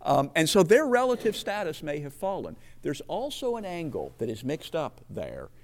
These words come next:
which is it's possible that they perceive that their status has fallen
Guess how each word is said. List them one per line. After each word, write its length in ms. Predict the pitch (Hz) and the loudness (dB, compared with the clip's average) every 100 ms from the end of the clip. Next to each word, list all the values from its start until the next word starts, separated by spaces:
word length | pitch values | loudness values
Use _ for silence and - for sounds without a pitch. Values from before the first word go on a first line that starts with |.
| - - | -20 -8
which 240 | - 131 - | 0 0 0
is 460 | 135 127 120 120 - - - | 0 2 0 -2 -12 -20 -8
it's 200 | 123 120 | -6 -6
possible 880 | - - 180 214 - 208 165 156 147 - - | -12 -8 -6 -6 -4 -4 -2 -4 -4 -8 -10
that 160 | 117 - | -10 -4
they 140 | 120 | -4
perceive 840 | 117 110 - - 143 147 147 143 - - - | -4 -8 -10 -6 -2 -2 -2 -4 -10 -20 -10
that 180 | 107 - | -8 -4
their 180 | 127 143 | -2 -2
status 540 | - 139 139 135 127 | -4 -4 -2 -4 -6
has 200 | 120 110 | -8 -8
fallen 580 | - 120 123 139 143 | -6 -2 0 -2 -4